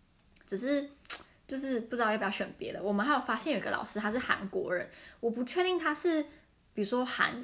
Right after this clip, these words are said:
裔，但是是比如说美国籍，或者是他是韩国人，只是怎么样，对，就是还蛮好奇。然后他的课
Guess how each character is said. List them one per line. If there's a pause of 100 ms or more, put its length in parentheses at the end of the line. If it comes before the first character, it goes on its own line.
(120)
裔，
但
是
是
比
如
说
美
国
籍，
或
者
是
他
是
韩
国
人，
只
是
怎
么
样， (160)
对， (300)
就
是
还
蛮
好
奇。
然
后
他
的
课